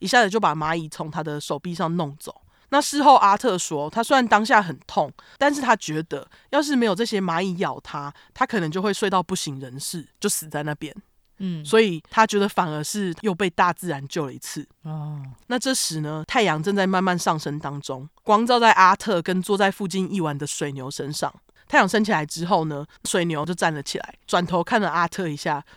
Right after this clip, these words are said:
Speaker 1: 就转身慢慢晃走了。
Speaker 2: 啊。
Speaker 1: 对，很神奇，对不对？水牛。
Speaker 2: 真的耶。
Speaker 1: <laughs> 我其实蛮意外，是因为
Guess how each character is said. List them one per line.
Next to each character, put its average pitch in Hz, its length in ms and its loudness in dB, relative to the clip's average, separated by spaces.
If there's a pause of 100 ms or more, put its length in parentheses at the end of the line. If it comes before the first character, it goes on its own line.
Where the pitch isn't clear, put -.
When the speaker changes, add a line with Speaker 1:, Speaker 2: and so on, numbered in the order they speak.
Speaker 1:
就 220 140 -2
转 165 200 -2
身 170 160 -4
慢 175 140 -2
慢 175 140 0
晃 151 260 0
走 - 240 -10
了。 233 140 -14 (380)
Speaker 2:
啊。 170 340 -6 (420)
Speaker 1:
对， 151 320 -4
很 175 120 -4
神 165 200 -2
奇， 165 180 -6
对 165 80 -6
不 165 60 -6
对？ 170 160 -4
水 156 260 -4
牛。 143 280 -10 (640)
Speaker 2:
真 254 180 -14
的 262 100 -6
耶。 160 680 -4
Speaker 1:
<laughs> - 20 -20
我 190 100 -2
其 240 140 0
实 285 60 6
蛮 233 200 4
意 262 120 6
外， 262 120 8
是 254 140 0
因 247 80 2
为 233 220 4